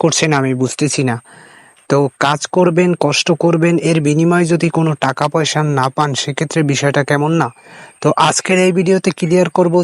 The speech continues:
যে হামস্টার কমব্যাট টাকা দেবে কি না মূলত। টাকা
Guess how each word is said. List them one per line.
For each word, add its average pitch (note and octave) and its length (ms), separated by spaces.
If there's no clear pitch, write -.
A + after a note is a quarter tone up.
যে E3 60
হামস্টার E3 460
কমব্যাট E3 320
টাকা D3 200
দেবে C3+ 280
কি C#3 160
না B2+ 140
মূলত। A#2+ 260
টাকা C#3+ 240